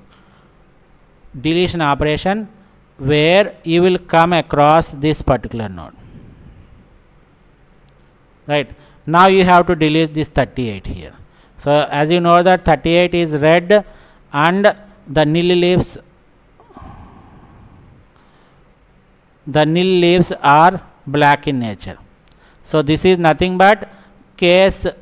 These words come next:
one. Am I right or not?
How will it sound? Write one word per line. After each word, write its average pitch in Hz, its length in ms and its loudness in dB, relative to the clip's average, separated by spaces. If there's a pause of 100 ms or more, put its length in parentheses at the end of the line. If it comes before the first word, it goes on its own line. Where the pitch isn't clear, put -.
(140)
one. 139 580 0 (680)
Am 151 100 -4
I 175 80 0
right 180 240 0
or 175 140 2
not? 143 340 -6